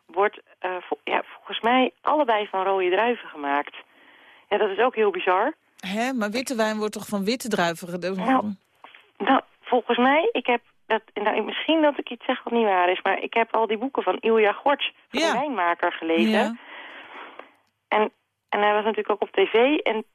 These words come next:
Speaker 1: ehm, ja, want champ-, of het is dat champagne. Champagne, dat wordt ook van rode druiven gemaakt.
Speaker 2: <laughs> Zo,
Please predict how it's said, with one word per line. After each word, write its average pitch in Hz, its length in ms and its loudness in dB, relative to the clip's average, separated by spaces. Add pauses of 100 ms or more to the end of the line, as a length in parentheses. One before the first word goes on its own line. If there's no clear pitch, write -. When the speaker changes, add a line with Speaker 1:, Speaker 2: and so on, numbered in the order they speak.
(420)
Speaker 1:
ehm, 185 580 -4 (640)
ja, 240 100 2
want 220 240 0
champ-, 226 380 0 (240)
of 233 120 -2
het 254 140 0
is 220 100 -10
dat - 180 -4
champagne. 202 640 2 (160)
Champagne, 277 600 2 (240)
dat - 180 -2
wordt 220 240 0
ook - 260 0
van 196 180 -2
rode 202 320 2
druiven 151 380 -4
gemaakt. 185 380 -4 (360)
Speaker 2:
<laughs> - 400 -10
Zo, 247 40 0